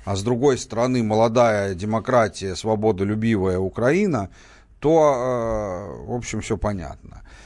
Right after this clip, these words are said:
Э, я просто считаю, что это совершенно, э, неприемлемые риски. Вот вы при-, при-, прикиньте,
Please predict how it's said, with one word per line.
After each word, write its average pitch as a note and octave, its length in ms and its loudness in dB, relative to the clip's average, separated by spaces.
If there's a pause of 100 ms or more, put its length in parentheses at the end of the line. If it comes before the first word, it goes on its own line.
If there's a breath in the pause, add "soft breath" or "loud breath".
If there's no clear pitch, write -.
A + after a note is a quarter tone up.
(220 loud breath)
Э, G#2 340 -6
я D3+ 260 4
просто C#3+ 400 -4
считаю, C3+ 360 0
что - 160 -2
это A2+ 200 -2
совершенно, F2+ 1400 -6
э, G#2 40 -8
неприемлемые A2+ 800 0
риски. G#2+ 300 -4
Вот B2+ 180 0
вы C#3+ 140 2
при-, C3+ 240 -4
при-, B2+ 260 -6
прикиньте, G#2+ 840 -4